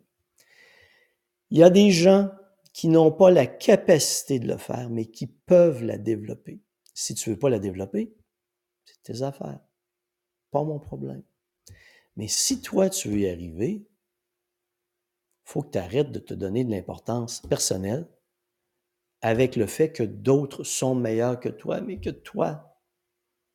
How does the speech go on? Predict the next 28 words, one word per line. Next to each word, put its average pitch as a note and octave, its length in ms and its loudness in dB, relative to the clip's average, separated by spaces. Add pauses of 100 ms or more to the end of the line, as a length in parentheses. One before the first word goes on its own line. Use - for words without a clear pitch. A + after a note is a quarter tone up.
(480)
t'as D3 100 0
tellement E3 420 4
plus D#3 380 2
de C#3 80 2
malheur C#3 580 2
et B2+ 60 -2
de B2 100 -2
difficultés D3+ 800 -2
que D3+ 100 -8
les B2 260 0
autres D#3 240 4
dans C3 140 -2
la C#3 160 -4
vie E3 360 -2
que - 100 -6
tu - 220 -8
peux D3 320 -2
pas F#3+ 220 8
y D#3 120 4
arriver. B2 840 8 (960)
C'est - 400 2
peut-être - 200 8
vrai A#4 680 10
que - 60 -12
t'as B2 100 2
plus C#3+ 380 0
de B2+ 100 2
difficultés, C#3+ 1300 0